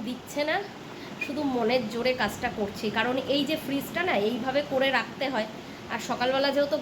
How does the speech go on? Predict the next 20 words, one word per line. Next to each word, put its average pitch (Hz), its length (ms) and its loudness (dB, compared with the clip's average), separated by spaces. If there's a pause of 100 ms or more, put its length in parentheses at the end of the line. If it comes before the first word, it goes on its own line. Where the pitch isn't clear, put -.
ঘরটরগুলো 277 480 0
মোছা 262 400 2
হয়ে 311 180 6
যায় 349 220 0
তো, 294 100 0 (440)
তখন 262 260 2
আর 302 160 6
ইচ্ছে 285 300 -4
করে 277 200 2
না 269 80 2
এই 254 180 0
ফ্রিজের 254 400 0
ওই 269 100 2
মাছের 247 480 -2
জল 220 200 2
টলগুলো 254 420 0 (100)
পুরো 269 160 2 (120)
বেয়ে 233 220 4
এইভাবে 262 400 0 (120)
পড়বে। 262 320 2